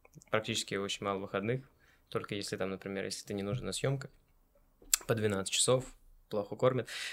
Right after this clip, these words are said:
Но это не, не сказать, что это только минусы, но сложная работа вообще.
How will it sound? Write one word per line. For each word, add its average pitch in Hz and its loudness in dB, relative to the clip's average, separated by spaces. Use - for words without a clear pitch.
Но 160 12
это 156 12
не, 143 12
не 139 10
сказать, 151 10
что - 2
это - 0
только 104 0
минусы, 135 6
но 104 2
сложная 101 4
работа 92 -2
вообще. - -2